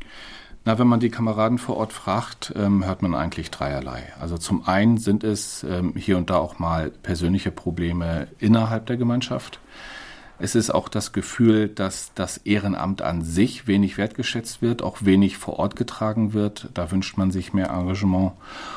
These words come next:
Und man hat sich in der Vergangenheit auch hier und da von der Verwaltung, äh, im Stich gelassen gefühlt.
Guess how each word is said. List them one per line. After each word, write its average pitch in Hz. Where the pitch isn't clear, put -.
Und 117
man 101
hat 98
sich 95
in 95
der 90
Vergangenheit 90
auch -
hier 90
und 85
da 85
von 87
der 82
Verwaltung, 87
äh, 67
im -
Stich -
gelassen 64
gefühlt. -